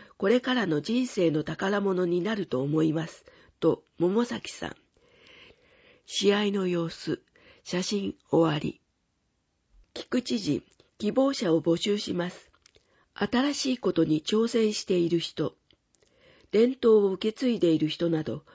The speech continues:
菊池で頑張っている人を募集します。本市在住であれば、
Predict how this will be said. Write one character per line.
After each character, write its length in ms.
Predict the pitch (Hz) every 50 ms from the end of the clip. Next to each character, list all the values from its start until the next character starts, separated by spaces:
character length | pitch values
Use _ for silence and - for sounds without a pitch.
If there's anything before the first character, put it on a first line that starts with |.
| - - _ _ -
菊 220 | - - - 214
池 200 | - - 196 175
で 260 | 185 180 165 - _ _ _ _ -
頑 240 | 190 202 220 240 240
張 100 | 262 262
っ 40 | 254
て 180 | _ - 190
い 100 | 175 160 151
る 80 | 160 156
人 280 | - - - 175 160
を 80 | 151 -
募 140 | - 151 160
集 240 | - - 180 175 170
し 200 | - - 156 165
ま 120 | 160 165
す。 180 | - - - _ _ _ _ _ _ _ _ _ _ _ - - _ _
本 240 | - 247 269 285 269
市 200 | - - 190 160
在 240 | 196 190 202 214 202
住 220 | - 220 214 214
で 120 | 214 202
あ 100 | 202 208
れ 120 | 208 185 -
ば、 220 | - 123 - -